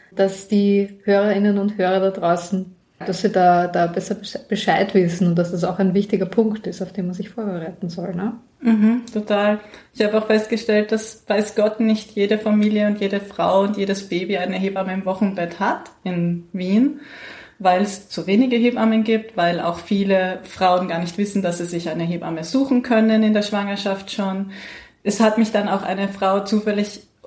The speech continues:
Speaker 2: irgendwo unterwegs angesprochen in einem Geschäft, äh, der ich das zufällig im Zuge von einer Beratung erzählt habe, dass ich Hebamme bin. Die hat mich darauf angesprochen, ob das jetzt in dem dritten Drittel von der Schwangerschaft überhaupt noch Sinn macht, eine Hebamme zu suchen.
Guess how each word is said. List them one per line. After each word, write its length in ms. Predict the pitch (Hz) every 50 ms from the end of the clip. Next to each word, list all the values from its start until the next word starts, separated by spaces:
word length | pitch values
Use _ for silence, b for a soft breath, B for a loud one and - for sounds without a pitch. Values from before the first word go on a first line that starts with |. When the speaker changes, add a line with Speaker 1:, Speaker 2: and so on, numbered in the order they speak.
| - - -
Speaker 2:
irgendwo 400 | 233 247 269 269 262 - 208 208
unterwegs 640 | 202 196 202 202 196 196 196 202 214 208 - - -
angesprochen 680 | - 190 196 208 233 226 - - 202 202 202 214 202
in 80 | 202 196
einem 220 | 190 196 196 196
Geschäft, 600 | 196 202 196 - 202 202 226 - - - - - 226
äh, 320 | - 208 202 196 196 196
der 300 | - 202 196 196 190 190
ich 140 | 190 - -
das 200 | 208 196 - -
zufällig 500 | - 208 208 - 208 202 202 196 196 -
im 560 | 190 202 196 196 208 214 208 - - - -
Zuge 240 | - - 208 185 185
von 180 | 190 208 196
einer 180 | 185 185 185 190
Beratung 580 | 185 196 185 170 165 185 208 - 220 196 190 196
erzählt 500 | - 190 - - - 180 185 202 214 208
habe, 260 | 196 190 190 190 - B B B B B B B B B B B B B B B B _ _
dass 200 | - 196 185 180
ich 140 | 202 190 -
Hebamme 360 | 220 233 240 240 226 240 240
bin. 260 | 226 226 226 233 240
Die 80 | 233 220
hat 120 | 214 -
mich 120 | 220 208 -
darauf 280 | 208 202 202 202 202
angesprochen, 560 | - 190 196 202 202 - - 196 196 196 214 202
ob 100 | 196 -
das 120 | 202 196
jetzt 320 | 208 190 196 196 - - -
in 120 | 208 208 196
dem 180 | 196 190 190
dritten 360 | - 190 220 233 - 254 226
Drittel 360 | 214 - 220 240 233 - 220 208
von 160 | - 202 196
der 80 | 190
Schwangerschaft 500 | 190 - 196 202 220 220 220 214 202 -
überhaupt 400 | 208 196 190 185 190 247 269 -
noch 120 | 302 294 294
Sinn 280 | - - 359 359 381
macht, 240 | 359 311 302 302 -
eine 160 | 269 254 254
Hebamme 420 | 233 254 277 269 - 247 240 240 226
zu 140 | - 247 220
suchen. 400 | 220 - 320 403 415 - 415